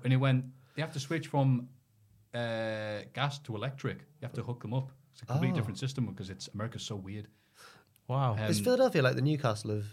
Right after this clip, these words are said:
Speaker 2: America?
Speaker 1: Oh, yeah, because they won't shut up and the horrible
Speaker 2: It's
Speaker 1: people,
Speaker 2: cold.
Speaker 3: Oh,
Speaker 1: but
Speaker 3: Liverpool,
Speaker 1: they're very
Speaker 3: then.
Speaker 1: loyal.
Speaker 2: Yeah.
Speaker 1: So it was many similarities, to be honest with you.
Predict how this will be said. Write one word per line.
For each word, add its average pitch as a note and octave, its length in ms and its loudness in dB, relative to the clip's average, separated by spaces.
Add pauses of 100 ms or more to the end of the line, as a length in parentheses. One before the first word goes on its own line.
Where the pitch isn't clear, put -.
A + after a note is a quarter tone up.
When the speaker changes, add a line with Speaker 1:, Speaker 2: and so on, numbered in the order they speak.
(160)
Speaker 2:
America? A#2 480 -4 (580)
Speaker 1:
Oh, C#3 340 12
yeah, B2+ 400 8 (180)
because B2 340 0
they B2 120 0
won't A#2 240 0
shut A2 280 0
up A2 160 -2 (300)
and G2+ 280 -6 (600)
the G#2 100 -2
horrible G#2 420 -4
Speaker 2:
It's A2 180 0
Speaker 1:
people, B2 240 4
Speaker 2:
cold. A#2 260 0
Speaker 3:
Oh, A#2+ 100 4
Speaker 1:
but G#2+ 60 2
Speaker 3:
Liverpool, B2 240 6
Speaker 1:
they're A#2 120 4
very A#2+ 200 8
Speaker 3:
then. G#2+ 80 2
Speaker 1:
loyal. G#2 400 0 (120)
Speaker 2:
Yeah. A2+ 280 -2 (180)
Speaker 1:
So C3+ 340 8
it C#3+ 60 6
was D3 120 8
many F#3+ 200 10
similarities, C3+ 580 8
to - 60 -10
be A2 80 -2
honest F#2+ 200 -4
with F#2 140 -6
you. F2 120 -6